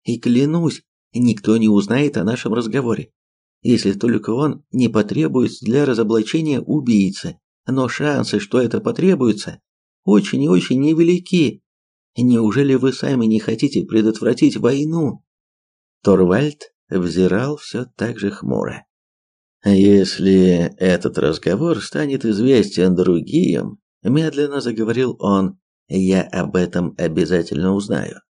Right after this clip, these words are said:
и найду способ сделать так, чтобы вы пожалели о своей несдержанности. Я расскажу,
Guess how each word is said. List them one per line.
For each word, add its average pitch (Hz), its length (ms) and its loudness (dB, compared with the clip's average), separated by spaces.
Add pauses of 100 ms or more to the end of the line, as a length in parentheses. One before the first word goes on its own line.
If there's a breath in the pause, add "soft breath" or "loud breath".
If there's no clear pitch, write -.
(320)
и 127 220 0
найду 170 460 -4
способ - 480 -10
сделать 110 440 0
так, 78 260 -6 (120)
чтобы 90 420 0
вы 98 180 2
пожалели 113 920 0 (180)
о 95 160 -2
своей 87 500 -2
несдержанности. - 1000 -6 (840)
Я 196 200 2
расскажу, 151 760 0